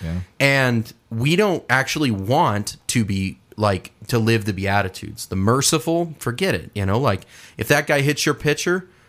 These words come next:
Speaker 2: like, with a baseball, you're gonna fire the same pitch back.
Speaker 1: Yeah.
Speaker 2: Why? 'Cause this is the game.
Speaker 1: Right.
Speaker 2: Okay? And the game matter. You gotta respect the game.
Speaker 1: Right.
Speaker 2: We don't respect persons. We don't respect ourselves. And we don't respect God.
Speaker 1: Yeah.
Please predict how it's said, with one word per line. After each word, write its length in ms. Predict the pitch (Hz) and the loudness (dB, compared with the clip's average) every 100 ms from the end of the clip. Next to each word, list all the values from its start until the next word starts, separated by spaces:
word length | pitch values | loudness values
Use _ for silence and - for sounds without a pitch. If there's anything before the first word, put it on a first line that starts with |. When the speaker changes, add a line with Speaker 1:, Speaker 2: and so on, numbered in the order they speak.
| - | -2
Speaker 2:
like, 300 | 113 110 110 | 2 2 0
with 180 | 127 117 | -2 0
a 120 | 113 | 0
baseball, 560 | 98 117 131 175 175 160 | 2 0 0 0 0 0
you're 180 | 120 | 0
gonna 180 | 143 147 | 0 0
fire 440 | - 127 113 107 104 | 0 0 2 0 -2
the 140 | 98 | -4
same 280 | 101 - 98 | -2 0 -2
pitch 300 | 90 95 - | -2 -6 -6
back. 300 | 92 90 - | -10 -12 -10
Speaker 1:
Yeah. 180 | 80 85 | -4 0
Speaker 2:
Why? 360 | 110 135 147 156 - - - | 2 2 2 -2 -6 -20 -4
'Cause 180 | 139 127 | -2 0
this 180 | 147 | 0
is 140 | 117 98 | 0 -2
the 80 | 95 | -6
game. 540 | 87 104 92 85 87 | -4 -4 -2 -6 -10
Speaker 1:
Right. 240 | 117 - 101 | -12 -6 -4
Speaker 2:
Okay? 300 | 101 104 - | 0 -2 0
And 140 | 107 | -2
the 40 | 98 | -2
game 560 | 92 123 120 117 107 101 | 0 2 4 2 0 -2
matter. 240 | 101 95 | -2 -2
You 100 | 113 | 0
gotta 140 | 135 120 | 0 0
respect 460 | 104 - 117 110 | -2 -2 -2 -2
the 40 | 98 | -8
game. 480 | 87 104 98 87 92 | -6 -4 -2 -4 -8
Speaker 1:
Right. 180 | 67 67 - | -12 -16 -6
Speaker 2:
We 120 | - 127 | 0 2
don't 160 | 156 | 2
respect 420 | 185 - 175 - | -2 -2 -2 -2
persons. 560 | - 98 90 92 104 - - _ | -6 -4 -4 -4 -4 -6 -14 _
We 80 | 113 | 0
don't 140 | 139 | 2
respect 360 | 180 - 110 95 | 0 0 -2 -2
ourselves. 480 | 95 - 110 98 98 | -4 0 0 0 -4
And 140 | 117 | -4
we 80 | 139 | -2
don't 140 | 170 | -2
respect 340 | 180 - 156 107 | -4 -2 -2 0
God. 400 | 117 165 98 - - | 0 0 -6 -14 -12
Speaker 1:
Yeah. 140 | 85 | -10